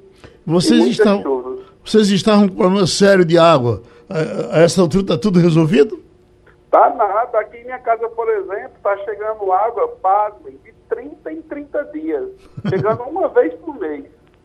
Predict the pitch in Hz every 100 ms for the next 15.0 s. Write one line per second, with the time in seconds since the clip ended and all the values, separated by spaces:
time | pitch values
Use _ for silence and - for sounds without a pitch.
0 | _ _ _ - - 110 90 - _ _
1 | _ _ _ _ 123 139 - - 240 214
2 | 165 139 110 175 160 127 104 104 101 85
3 | - - - 233 214 185 151 160 208 -
4 | - - 202 165 180 160 160 180 165 170
5 | 185 185 185 175 180 180 175 277 156 156
6 | 123 139 143 117 120 110 139 131 117 82
7 | 95 _ _ _ _ _ - - 135 143
8 | 143 151 147 165 131 160 175 190 185 -
9 | - _ - - 196 185 196 202 175 185
10 | 151 180 170 160 143 143 139 101 - -
11 | 107 - - 160 147 143 - 208 135 135
12 | 147 156 160 214 139 - 143 - 202 220
13 | - _ _ _ - 208 160 175 170 160
14 | 165 170 143 151 127 147 139 113 110